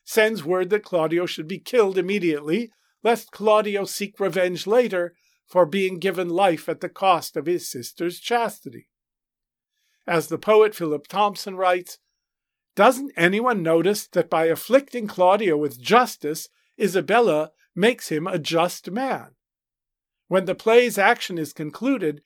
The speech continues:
ask Claudio if he resents his sister's passion for purity." The end of the play is one of the most moving scenes in all Shakespeare's work.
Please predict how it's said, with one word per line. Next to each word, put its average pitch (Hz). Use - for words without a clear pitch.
ask -
Claudio 190
if 123
he 170
resents 151
his 156
sister's -
passion 135
for 143
purity." -
The 196
end 226
of 233
the 233
play 175
is 170
one 170
of 175
the 170
most 151
moving 202
scenes 160
in 139
all 180
Shakespeare's 147
work. 131